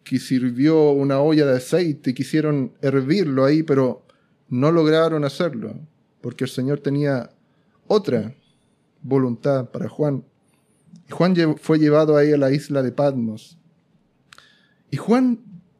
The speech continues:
tuvo una de las revelaciones más grandes que se hayan podido escribir. Juan pudo ver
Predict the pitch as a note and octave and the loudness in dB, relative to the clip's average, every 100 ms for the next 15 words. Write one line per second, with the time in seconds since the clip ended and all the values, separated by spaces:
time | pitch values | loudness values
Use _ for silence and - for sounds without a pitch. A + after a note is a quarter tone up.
0 | _ _ _ _ _ - B3+ B3 B3 A3+ | _ _ _ _ _ -4 -2 0 0 0
1 | G#3+ F#3 F3 E3+ D#3+ D#3 C3 - G#3 A3 | 0 -2 -4 -4 -2 -2 -4 -4 0 0
2 | G3+ - - _ _ _ _ _ _ _ | -2 -6 -18 _ _ _ _ _ _ _
3 | _ _ _ _ _ _ _ _ _ _ | _ _ _ _ _ _ _ _ _ _
4 | D3+ F#3 A3+ E3 D3+ A3+ A#3 D#3 A#2 C3+ | -2 0 -2 -4 0 0 0 -2 -4 -6
5 | - - _ _ _ _ _ _ _ _ | -10 -18 _ _ _ _ _ _ _ _
6 | _ _ _ - C3+ E3 F3 F3+ F3 D#3+ | _ _ _ -14 -4 -2 -2 -2 -2 0
7 | D#3+ F3+ E3 - - C#3+ D#3+ F#3 F#3+ _ | 2 2 0 -2 -2 0 0 -2 -6 _
8 | _ _ _ _ - _ _ _ _ _ | _ _ _ _ -20 _ _ _ _ _
9 | _ _ _ _ - D#3 E3 E3 D#3+ D3+ | _ _ _ _ -2 -2 -2 -2 2 2
10 | D#3+ D#3+ D#3+ | 4 2 -2